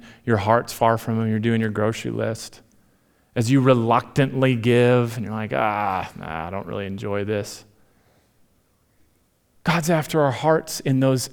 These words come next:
actions. Do they align with your attitude? But it's not just how we gather in worship as the church. It's all of life worship. What does your life and the behavior of your life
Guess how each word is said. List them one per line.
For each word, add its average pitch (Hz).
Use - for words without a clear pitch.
actions. 131
Do 135
they 135
align 135
with 127
your 127
attitude? 120
But 165
it's 160
not 190
just -
how 170
we 170
gather 165
in 160
worship 156
as 151
the 151
church. -
It's 180
all 196
of 151
life 185
worship. -
What 233
does 190
your 185
life 175
and 151
the 139
behavior 185
of 165
your 170
life 170